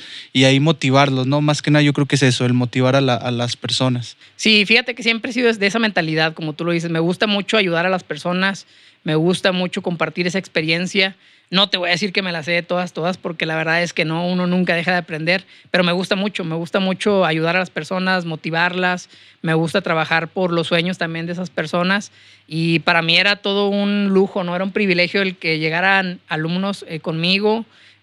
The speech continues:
Speaker 2: eh, que me dieran esa confianza junto con los papás, trabajar con ellos,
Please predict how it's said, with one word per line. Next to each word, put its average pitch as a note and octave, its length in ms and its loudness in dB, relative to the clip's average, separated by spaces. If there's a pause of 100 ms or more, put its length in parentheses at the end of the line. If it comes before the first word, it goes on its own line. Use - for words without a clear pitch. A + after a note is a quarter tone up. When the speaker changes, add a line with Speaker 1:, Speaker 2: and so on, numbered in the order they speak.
Speaker 2:
eh, D#3+ 260 2
que F3 100 0
me E3 140 -2
dieran F3 240 0
esa G3 160 -2
confianza F#3+ 720 -2
junto F3 240 -6
con D#3+ 140 -10
los D#3 120 -10
papás, F#3+ 600 2
trabajar F3 400 -4
con F3 180 -6
ellos, A3 500 0